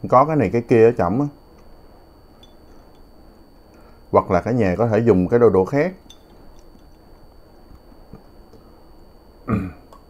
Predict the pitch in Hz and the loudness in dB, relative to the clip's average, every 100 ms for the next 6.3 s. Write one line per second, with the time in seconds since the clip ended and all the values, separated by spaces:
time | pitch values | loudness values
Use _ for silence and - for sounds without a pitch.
0 | - - - - - - - - - - | -20 -20 -20 -20 -20 -20 -20 -20 -20 -20
1 | - - - - - - - - - - | -20 -20 -20 -20 -20 -20 -20 -20 -20 -20
2 | - - - - - - - - - - | -20 -20 -20 -20 -20 -20 -20 -20 -20 -20
3 | - - 101 - - - - - - - | -18 -12 -12 -14 -20 -20 -20 -20 -20 -20
4 | - - - - - - - - - - | -20 -20 -16 -14 -8 -10 -10 -16 -14 -14
5 | - - - - - - - - - - | -18 -20 -20 -20 -20 -20 -20 -20 -20 -12
6 | - 98 110 | 0 2 4